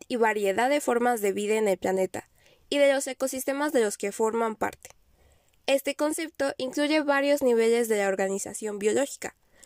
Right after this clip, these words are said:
como lo son las plantas, animales, hongos, microorganismos, ecosistemas, regiones y paisajes de un lugar determinado. En cada uno de los niveles,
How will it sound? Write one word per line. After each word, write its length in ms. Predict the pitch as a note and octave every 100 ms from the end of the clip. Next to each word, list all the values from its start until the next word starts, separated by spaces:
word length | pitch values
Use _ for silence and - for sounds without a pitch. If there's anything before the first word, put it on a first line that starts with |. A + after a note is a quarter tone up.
| _ _ _
como 240 | A#3 A#3+
lo 160 | A#3 A3
son 140 | G3+
las 200 | F#3+ G3
plantas, 640 | - B3 B3 B3 A3+ A3+ -
animales, 840 | G#3 G3+ G#3 A3 A#3 A3 A3 A3 -
hongos, 520 | A3+ A3 A3 G#3+ A3
microorganismos, 960 | G#3+ F#3+ F#3+ F3+ F#3 G#3 A3+ A3 A3+ - _ - _ _ -
ecosistemas, 800 | A3 A3+ G#3+ G#3 B3 B3 C4+ C4+
regiones 680 | - G#3 G#3+ A#3 A#3 B3 -
y 140 | C4
paisajes 640 | - G3+ G#3 C4+ C#4 D#4+ B3+
de 80 | A3+
un 120 | A3+
lugar 240 | G#3+ G3+
determinado. 640 | G3+ G3 G#3 G3+ G3+ - - _ _ _ _ _ _ _ _ _ _ -
En 160 | C4
cada 400 | B3+ D#4 D#4+ F4
uno 280 | D#4+ C#4 C#4+
de 80 | C#4
los 200 | A3+ A3+
niveles, 540 | G#3 G3 F#3+ - -